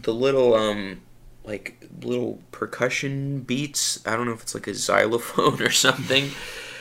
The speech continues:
like a wood block. Those go over really well. Obviously, the horns. And then, um, the bouncy bass line at the start to the, like, more traditional, like, rap, deep sub bass. And it, just his bars there and the flow.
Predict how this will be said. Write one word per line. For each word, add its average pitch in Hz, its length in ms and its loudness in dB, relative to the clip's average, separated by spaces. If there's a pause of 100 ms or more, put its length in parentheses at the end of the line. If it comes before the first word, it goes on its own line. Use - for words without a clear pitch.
(120)
like - 160 -4
a 107 80 6
wood 113 380 6
block. - 580 8 (380)
Those 147 320 12
go 127 240 10
over 131 240 8
really 131 240 6
well. 123 380 10
Obviously, 117 580 8
the 107 100 6
horns. 113 760 2 (380)
And 101 160 -2
then, 98 280 4
um, 87 340 0 (100)
the 95 380 2
bouncy 101 420 4
bass 101 300 2
line 98 160 0
at 90 80 -2
the - 60 -12
start 92 440 2
to 87 120 -4
the, 87 140 -4
like, 82 380 -8
more 87 320 -4
traditional, 85 640 -6
like, 87 280 -8
rap, - 400 -8 (240)
deep 90 260 -6
sub - 340 -2
bass. - 440 -6 (1400)
And 175 240 4
it, 175 140 0
just 415 280 4
his 151 220 -2
bars 120 680 2
there 135 320 0
and 131 200 -2
the 127 80 -2
flow. 175 1080 2